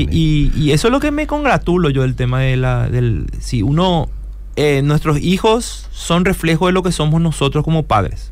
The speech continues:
Speaker 2: ¿verdad? O de lo que somos nosotros como cuidadores, porque no, no todos están con sus padres. Entonces, si mi, mi
Speaker 1: Cierto.
Speaker 2: hijo ve que yo siempre voy a hacer actividad física,
Speaker 1: Mm.
Speaker 2: que tomo mucha agua,
Speaker 1: Mm.
Speaker 2: que a la hora de comer me siento a comer y no miro el celular, entonces mi hijo también,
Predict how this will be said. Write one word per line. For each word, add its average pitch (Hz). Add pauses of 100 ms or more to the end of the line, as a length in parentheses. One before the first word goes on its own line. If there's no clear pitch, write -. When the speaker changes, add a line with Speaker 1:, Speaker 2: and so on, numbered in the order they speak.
Speaker 2:
¿verdad? 95 (100)
O 123
de 123
lo 135
que 135
somos 127
nosotros 120
como 131
cuidadores, 147
porque 117
no, 101
no 123
todos 147
están 143
con 147
sus 143
padres. -
Entonces, 123
si 135
mi, 135
mi 131
Speaker 1:
Cierto. 117
Speaker 2:
hijo 123
ve 147
que 156
yo 147
siempre 147
voy 143
a 135 (520)
hacer -
actividad 127
física, 143 (100)
Speaker 1:
Mm. -
Speaker 2:
que 127
tomo 123
mucha 127
agua, 135
Speaker 1:
Mm. -
Speaker 2:
que 120
a -
la 107
hora 120
de 131
comer 123
me 123
siento 127
a 131
comer 151
y 156
no 139
miro 127
el 127
celular, 143
entonces 131
mi 131
hijo 165
también, 175